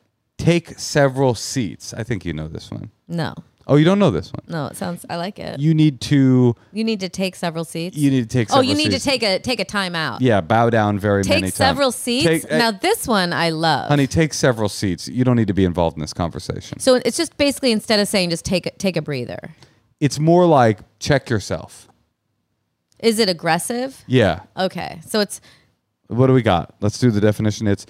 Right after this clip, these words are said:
Speaker 1: if someone is really getting on your nerves, you might tell them to take several seats.
Speaker 2: Honey?
Speaker 1: Yeah?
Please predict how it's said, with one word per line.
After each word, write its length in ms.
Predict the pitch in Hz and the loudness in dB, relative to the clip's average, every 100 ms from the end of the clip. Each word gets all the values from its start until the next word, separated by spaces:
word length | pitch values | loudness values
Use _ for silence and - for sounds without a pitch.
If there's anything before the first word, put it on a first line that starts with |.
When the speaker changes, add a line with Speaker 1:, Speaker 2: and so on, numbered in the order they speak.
| - - | -20 -4
Speaker 1:
if 140 | - 120 | -2 -2
someone 380 | - 143 151 143 | 0 2 4 2
is 140 | 117 | 2
really 240 | 123 135 | 2 2
getting 240 | 120 120 117 | 4 2 2
on 160 | 113 | 2
your 80 | 107 | 0
nerves, 300 | 104 101 90 | 2 2 2
you 80 | 92 | 0
might 180 | 95 98 | 0 0
tell 160 | 104 | -2
them 140 | 92 92 | 0 -2
to 100 | 95 | -4
take 260 | - 92 - | -2 -2 0
several 340 | 92 82 73 | 0 0 -2
seats. 520 | - 85 - - - _ _ _ _ _ _ | -4 -6 -6 -10 -18 _ _ _ _ _ _
Speaker 2:
Honey? 360 | 214 202 226 254 _ _ | -2 0 0 -2 _ _
Speaker 1:
Yeah? 260 | 110 95 | 2 4